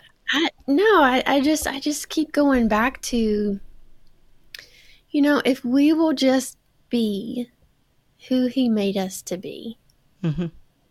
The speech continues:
Speaker 1: right? Thy kingdom come, the kingdom is in you, you're carrying it. If you'll show up,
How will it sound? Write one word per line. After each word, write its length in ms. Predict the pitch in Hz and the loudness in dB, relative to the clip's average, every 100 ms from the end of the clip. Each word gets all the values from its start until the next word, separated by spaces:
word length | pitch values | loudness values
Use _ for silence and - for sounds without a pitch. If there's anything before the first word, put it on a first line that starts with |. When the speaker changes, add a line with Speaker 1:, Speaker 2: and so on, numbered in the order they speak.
| _ - | _ -6
Speaker 1:
right? 260 | 233 220 220 - - _ _ - | 0 0 0 -6 -20 _ _ -2
Thy 460 | 226 240 254 262 | 0 2 2 0
kingdom 680 | 247 - 240 226 214 208 202 202 - _ _ _ | -2 0 0 2 0 0 -4 -8 -14 _ _ _
come, 540 | - - 214 170 196 214 | -8 -2 -2 0 0 0
the 60 | |
kingdom 480 | 214 - 254 262 233 | -2 2 4 4 4
is 160 | 226 208 | 4 2
in 300 | 208 208 208 | 0 0 -4
you, 540 | 226 202 214 214 190 190 | -6 -2 2 2 2 0
you're 200 | 202 208 | -2 -4
carrying 560 | - 254 247 226 202 | -4 0 2 2 0
it. 480 | 185 175 - - - _ _ _ _ _ _ _ _ - | -2 -6 -8 -10 -12 _ _ _ _ _ _ _ _ -2
If 220 | 226 - | -2 0
you'll 120 | 269 285 | 0 2
show 360 | - 294 247 | 2 4 4
up, 320 | 220 214 - | 4 0 -2